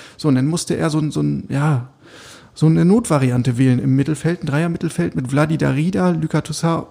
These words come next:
und, äh, Maximilian Mittelstädt. Und gerade Mittelstädt und Toussaint standen sich doch das ein oder andere Mal irgendwie im Weg rum.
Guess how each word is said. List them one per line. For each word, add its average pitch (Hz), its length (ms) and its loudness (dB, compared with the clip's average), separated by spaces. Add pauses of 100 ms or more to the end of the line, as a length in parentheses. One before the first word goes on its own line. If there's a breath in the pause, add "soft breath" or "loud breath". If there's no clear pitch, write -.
und, 156 420 -2
äh, 151 240 0
Maximilian 156 640 0
Mittelstädt. - 480 -4
Und 123 120 -2
gerade 165 360 2
Mittelstädt 156 640 -4 (300 loud breath)
und 135 180 -4
Toussaint 135 400 0
standen 139 340 -2
sich - 160 -8
doch - 160 -2
das - 320 -8
ein 147 300 0
oder 143 260 -4
andere 139 240 -2
Mal 131 300 0
irgendwie 139 320 -2
im 131 160 -2
Weg 139 240 -2
rum. 135 180 2